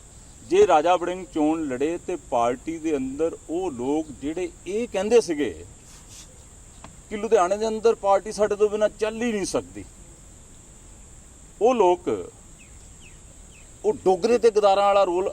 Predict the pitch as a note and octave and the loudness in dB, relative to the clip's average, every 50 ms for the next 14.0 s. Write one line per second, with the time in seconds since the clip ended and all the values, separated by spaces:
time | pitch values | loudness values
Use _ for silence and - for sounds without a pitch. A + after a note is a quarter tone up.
0 | - D3+ D#3 D3+ C#3+ D3+ E3 F3 - F3 D#3+ - - G#3 G3+ C3+ A2 C#3 C#3 D#3 | -4 -4 0 4 4 4 4 2 0 -4 -4 -2 -4 -4 -4 -2 -2 -2 -2 0
1 | D#3+ F3+ F3+ F3+ F#3 F#3+ F#3+ F#3 - D#3+ C3+ B2+ A#2+ B2 B2 C3 D3 D3 - F#3+ | 0 0 0 0 0 -2 -4 -2 0 0 0 0 -4 -8 -6 -6 -6 -6 -4 -4
2 | - C#3 C3+ C3 D#3 - - E3 E3 E3+ F3+ E3+ E3+ F#3+ G3 F3+ G3 G#3+ B3+ - | -2 -2 -4 -4 -6 -14 -14 -14 -12 -12 -12 -12 -10 -12 -12 -12 -12 -16 -16 -18
3 | - - - - - - - - - - - - - - - - - - D#3+ D3+ | -20 -20 -20 -20 -20 -20 -20 -20 -20 -20 -20 -20 -20 -20 -20 -20 -10 -4 -2 -2
4 | C#3+ - - A2+ A2+ B2 C#3 D#3+ E3+ - - E3+ E3 E3+ F3+ F#3 D#3 A2 A#2 B2+ | 0 0 2 4 4 6 6 4 2 0 -6 -8 -8 -8 -8 -10 -10 -8 -8 -6
5 | B2 C3+ D3+ D3+ C#3+ D#3+ D#3 D3 C3+ G#2+ G#2 G2+ - G#2+ G2 F2+ G#2 F#2 - B2 | -2 0 -2 0 0 -2 -2 -2 -2 -4 -6 -8 -6 -8 -8 -8 -10 -12 -10 -12
6 | A#2 G#2+ A2+ A#2 A2+ A2 A#2+ A#2 - C3+ A#2 B2 B2 - - - - - - - | -10 -6 -6 -8 -6 -8 -10 -12 -12 -12 -16 -16 -18 -18 -20 -20 -20 -20 -20 -20
7 | - - - - - - - - - - - - - - - - - - - - | -20 -20 -20 -20 -20 -20 -20 -20 -20 -20 -20 -20 -20 -20 -20 -20 -20 -16 -4 -2
8 | C#3 C#3+ D#3 F3 F#3+ G3 - F#3+ F#3 F#3 - - - F#3+ F3 E3+ F3+ F3+ F3+ F3+ | 0 2 2 2 2 0 0 -2 -2 -2 -2 0 0 0 2 2 2 2 2 2
9 | F3 F#3 F#3 F#3 G#3+ A3 A3 F3+ - - - - - - - - - - - - | 2 0 2 2 2 0 0 -2 -4 -10 -20 -20 -20 -20 -20 -20 -20 -20 -20 -20
10 | - - - - - - - - - - - - - - - - - C3+ C#3 D3+ | -20 -20 -20 -20 -20 -20 -20 -20 -20 -20 -20 -20 -20 -20 -20 -10 0 2 2 2
11 | F3 E3+ D#3+ C3 C#3 C3+ D3 C#3+ D3 D#3+ D#3 - G3 E3+ C#3+ C#3+ D#3 D3 D3 E3+ | 2 0 -4 -6 -2 2 4 4 4 4 2 -2 -8 -4 0 0 0 0 2 2
12 | F3+ F3 F3 F3+ G3 G3+ D#3+ - - - - - - - - - - - - - | 2 2 2 0 -4 -8 -8 -12 -16 -20 -20 -20 -20 -20 -20 -20 -20 -20 -20 -20
13 | - - - - - - - - C#3 C#3 D3 D#3+ D#3+ - A#2 B2+ E3+ F3+ G#3 | -20 -20 -20 -20 -20 -20 -8 -2 2 2 2 2 0 -2 -4 -4 -4 -4 -4